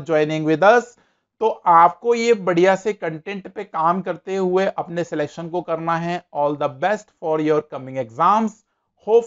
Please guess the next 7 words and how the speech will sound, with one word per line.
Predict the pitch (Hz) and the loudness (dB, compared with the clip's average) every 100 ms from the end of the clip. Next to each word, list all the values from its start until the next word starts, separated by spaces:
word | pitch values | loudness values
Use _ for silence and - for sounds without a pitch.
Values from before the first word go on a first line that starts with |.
| - | 0
for | 180 165 | -2 2
the | 165 170 - _ _ 160 | 4 4 0 _ _ -4
selection | 143 151 - 220 214 202 _ _ _ - | 0 0 -2 -6 -4 -6 _ _ _ -8
and | 170 175 175 160 | -4 -2 2 4
your | 151 151 156 | 4 2 -2
motivation | 160 208 202 208 208 220 208 - _ 143 147 _ _ _ - | -4 -4 0 0 -2 -6 -8 -12 _ -20 -20 _ _ _ -6
comes | 240 254 | -4 -4